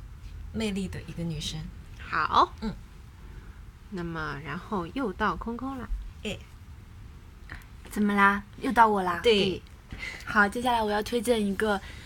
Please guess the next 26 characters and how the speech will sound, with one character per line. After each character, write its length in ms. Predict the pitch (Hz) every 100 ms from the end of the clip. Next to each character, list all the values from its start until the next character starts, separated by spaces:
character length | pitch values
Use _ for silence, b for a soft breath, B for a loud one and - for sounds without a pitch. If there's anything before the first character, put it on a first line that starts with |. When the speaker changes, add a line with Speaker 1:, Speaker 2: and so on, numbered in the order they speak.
| B B B
Speaker 3:
非 220 | - 285
常 240 | 226 202
枯 240 | 196 - 214
燥， 240 | 214 190
你 100 | 180
们 80 | 202
两 100 | 214
个 80 | 185
可 140 | - 196
能 180 | 196
完 200 | 185 196
全 240 | 247 226 202
不 120 | 214
感 160 | 202 180
兴 300 | 180 220 202
趣， 160 | 202
Speaker 2:
<laughs> 20 | 196
Speaker 3:
但 100 | 220
是 140 | 226
对 160 | 202 240
我 160 | 190
来 240 | 180 180 190
说 360 | 190 208 208
就 180 | 202 196
是 260 | 190 196 185
醍 360 | - - 202